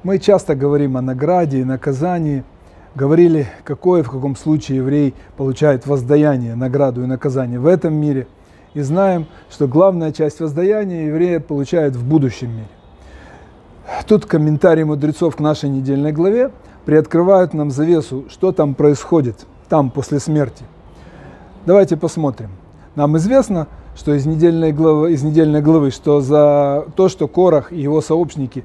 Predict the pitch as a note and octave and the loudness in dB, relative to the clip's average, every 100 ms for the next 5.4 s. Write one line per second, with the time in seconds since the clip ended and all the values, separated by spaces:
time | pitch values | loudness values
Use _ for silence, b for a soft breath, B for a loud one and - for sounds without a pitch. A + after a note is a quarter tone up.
0 | B B - C#3+ D3+ E3 D#3 D3 E3 C#3+ | B B -2 0 2 2 2 2 -2 -2
1 | D#3 C#3 C3+ C#3+ D#3 A#3+ C4+ C4 B B | -4 -4 -4 -4 0 2 2 -2 B B
2 | B - B2+ F3 D#3 C#3 D3+ F3 F3+ - | B -12 0 2 2 0 -2 0 -4 -4
3 | C3+ C3+ B2+ C3+ D3 A3+ B3 G#3 F3 E3 | -8 -6 -6 -6 -6 -4 -2 -2 -6 -10
4 | B B - E3 E3 A#3 G#3 F3+ E3 - | B B -8 -2 0 0 0 0 -2 -2
5 | D#3 F#3 G3+ F#3+ | 2 4 4 2